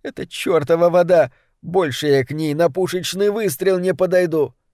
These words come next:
Но она понимала, что всё это лишь слова, и могла прекрасно обойтись без поучений ледяного голоса. Ей уже хотелось пить. После рвоты во рту и горле всё пересохло,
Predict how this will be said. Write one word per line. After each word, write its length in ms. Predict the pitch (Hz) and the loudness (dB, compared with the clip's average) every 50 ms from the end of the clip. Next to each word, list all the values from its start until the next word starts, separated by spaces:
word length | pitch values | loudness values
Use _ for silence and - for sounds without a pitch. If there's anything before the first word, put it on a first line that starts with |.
| _ _ _ _ _ _ | _ _ _ _ _ _
Но 260 | 120 127 147 170 170 | -10 -6 -2 -2 0
она 260 | 170 175 180 175 160 | 0 2 2 2 2
понимала, 640 | 135 127 151 156 156 160 160 175 180 170 147 120 101 | 2 0 0 0 0 -2 -2 0 0 0 0 0 -2
что 280 | - - - 107 101 90 | -4 -6 -6 -6 -6 -6
всё 260 | - - - 156 156 | -8 -10 -6 -4 -2
это 180 | 139 120 135 | -2 -2 0
лишь 260 | 131 135 143 139 123 - | -2 -2 -2 -4 -6 -6
слова, 480 | - 120 120 120 113 110 101 87 - _ _ _ _ _ _ _ _ _ _ | -4 0 0 2 2 0 -2 -4 -8 _ _ _ _ _ _ _ _ _ _
и 80 | - | -8
могла 380 | 98 113 131 135 147 165 165 151 | -4 -2 -2 0 2 2 2 0
прекрасно 680 | 123 143 151 143 - 147 165 175 160 110 120 135 135 123 | 0 -2 -4 -4 0 2 2 2 2 0 -2 -2 -2 0
обойтись 500 | 113 120 117 113 - 175 160 143 107 104 | 0 0 -2 -2 -4 -6 -6 -6 -6 -4
без 200 | 131 135 120 - | -6 -6 -6 -6
поучений 640 | - 135 113 113 107 - - 156 151 147 143 143 139 | -6 -6 -6 -6 -6 -6 -4 -4 -4 -2 -2 -2 0
ледяного 580 | 135 143 135 123 135 131 131 131 127 123 123 | 0 0 0 -2 -2 0 0 0 0 0 0
голоса. 560 | 120 113 127 123 117 107 - - - - - _ _ _ _ _ _ _ _ _ _ _ _ _ | 0 -2 -2 -2 -4 -4 -6 -8 -14 -20 -20 _ _ _ _ _ _ _ _ _ _ _ _ _
Ей 300 | 92 92 117 185 190 180 | -8 -2 0 2 2 4
уже 400 | 175 175 160 131 120 165 185 165 | 2 2 0 0 0 0 0 0
хотелось 600 | 120 - 123 120 - 131 139 139 131 127 123 - | 0 0 -2 -2 0 -2 0 0 0 0 -2 -4
пить. 360 | - - 101 92 - - - _ _ _ _ _ _ _ _ _ | -10 -12 -12 -12 -14 -16 -20 _ _ _ _ _ _ _ _ _
После 380 | - 131 131 98 131 139 135 135 | 0 0 0 2 2 2 2 2
рвоты 400 | 147 156 175 175 160 - 143 143 | 2 2 2 0 2 2 2 4
во 140 | 156 165 | 4 2
рту 180 | 160 135 190 190 | 2 4 4 4
и 80 | 180 160 | 4 2
горле 420 | 156 175 185 190 180 175 175 170 | 2 2 2 4 4 2 0 0
всё 220 | 127 - 190 180 - | 0 -2 -2 -2 -2
пересохло, 640 | 175 175 175 170 139 - 175 170 135 - 107 87 - | -2 -2 -2 -2 -2 -2 0 -2 -2 -2 -6 -14 -16